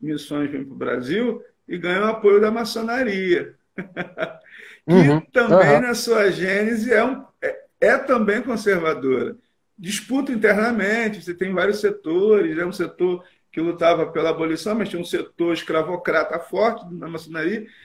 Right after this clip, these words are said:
Speaker 1: Então, a, a gente percebe que esse segmento dos e-, os evangélicos, né, esse mo-, esse, esse grande, é,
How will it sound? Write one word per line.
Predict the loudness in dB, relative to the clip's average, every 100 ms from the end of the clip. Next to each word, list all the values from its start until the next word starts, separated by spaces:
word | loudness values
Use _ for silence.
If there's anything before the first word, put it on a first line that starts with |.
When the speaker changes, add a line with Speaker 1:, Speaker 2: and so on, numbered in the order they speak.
| _ _
Speaker 1:
Então, | -2 0
a, | 0 2
a | 2 2
gente | -2 -2
percebe | 2 2 2 2 2 0 -6
que | -8 2 4
esse | 4 2 -8 -6 -4 -4 -4
segmento | -4 -6 -6 -4 -4 -6 -10 -14 _ _ _
dos | 2 4 4 2
e-, | -2 -2 -10 -2
os | 4 6 6
evangélicos, | 4 2 -2 -4 0 0 0 -4 -6 -6
né, | -4 -2 -2
esse | -6 -8
mo-, | -12 -8 -8
esse, | -8 -10 -14 -20 _ -16
esse | -12 -6
grande, | -2 -2 -2 -4 -4 -4 -4 -4 -4 -2 -2 -4 -8 -12 _ _ _ _ _ _ _ _ _ _ -4
é, | 0 4 4 4 2 0 -2 -4 -6 -10 -10 -12